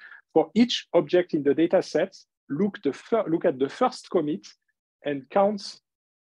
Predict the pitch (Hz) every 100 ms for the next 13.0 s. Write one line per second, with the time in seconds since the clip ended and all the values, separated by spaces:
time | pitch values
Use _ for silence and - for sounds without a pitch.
0 | - - 170 170 156 156 151 147 143 -
1 | _ _ _ _ _ _ - 127 135 131
2 | 127 _ _ _ 117 120 - - - -
3 | - - _ - 175 - 175 165 254 -
4 | 170 202 165 165 196 180 202 226 - 165
5 | 156 151 - - - 160 160 - 196 -
6 | 135 151 143 233 - 170 139 127 123 123
7 | 120 123 190 - - 135 - 135 - -
8 | 185 220 226 - - 156 160 156 139 147
9 | 143 _ - 151 143 135 127 120 185 170
10 | 139 - _ _ _ _ _ _ - 147
11 | 156 - _ 143 170 202 165 135 123 196
12 | 220 208 - 175 165 147 139 - 170 226